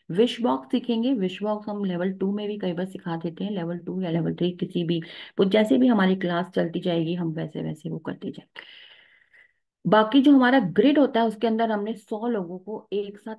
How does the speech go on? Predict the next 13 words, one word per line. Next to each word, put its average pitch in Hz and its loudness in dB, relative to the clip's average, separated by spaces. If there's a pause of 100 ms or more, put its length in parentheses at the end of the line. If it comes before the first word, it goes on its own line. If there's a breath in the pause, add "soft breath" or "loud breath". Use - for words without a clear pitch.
कैसे 180 -8
हीलिंग 185 -4
करनी 180 -6
है 190 -8 (160)
वो 180 -4
सब 202 -8
सीखेंगे। 185 -6 (300)
सती 208 -4
ग्रिड 202 -6 (260)
यानी 170 -6
कि 175 -8
रिलेशनशिप 185 -8
हीलिंग, 180 -8